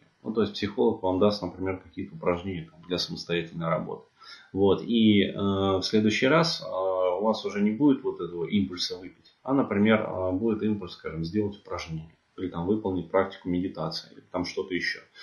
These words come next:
Вот. И таким образом, м, как, ну, негативная привычка, а вот, она трансформируется в конструктивную привычку. То есть вместо привычки выпивать, э,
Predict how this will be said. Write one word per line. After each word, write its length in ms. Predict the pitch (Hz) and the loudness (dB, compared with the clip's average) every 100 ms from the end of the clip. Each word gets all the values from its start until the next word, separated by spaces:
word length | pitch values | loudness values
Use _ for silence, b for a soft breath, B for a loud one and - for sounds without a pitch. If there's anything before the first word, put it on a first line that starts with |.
| B B B B | B B B B
Вот. 360 | 95 101 92 | 4 6 4
И 360 | - 113 107 101 | 2 2 2 4
таким 340 | 101 98 110 104 | 2 2 0 2
образом, 600 | 113 104 95 98 90 - - - 95 | 2 4 6 4 2 -2 -14 -14 -12
м, 440 | 92 92 92 - | -10 -10 -12 -14
как, 380 | - 90 - - _ _ _ - 110 | -14 -14 -16 -20 _ _ _ -12 -2
ну, 300 | 101 87 87 | 0 0 2
негативная 580 | 98 110 - 113 104 | 8 8 8 6 6
привычка, 680 | 101 135 180 196 - 82 - _ B B B | 4 4 4 2 0 -2 -4 _ B B B
а 180 | 95 95 | 6 8
вот, 220 | 98 90 90 | 8 8 6
она 380 | 135 170 147 107 | 6 6 6 4
трансформируется 840 | 107 95 98 107 127 117 101 101 | 0 -2 0 2 4 4 2 -4
в 80 | - | -4
конструктивную 680 | 98 - - 107 92 82 | -4 -4 -8 -4 -4 -6
привычку. 460 | 80 80 80 - - _ _ _ b b | -6 -8 -8 -12 -20 _ _ _ b b
То 80 | 104 | 0
есть 160 | 98 113 | 2 6
вместо 280 | 113 107 98 | 4 4 0
привычки 480 | 107 107 107 - 101 | 4 6 6 2 0
выпивать, 600 | 104 113 127 180 - - | 0 2 2 4 2 -4
э, 1040 | - 101 98 95 92 90 87 87 85 | -2 0 2 2 2 2 2 2 0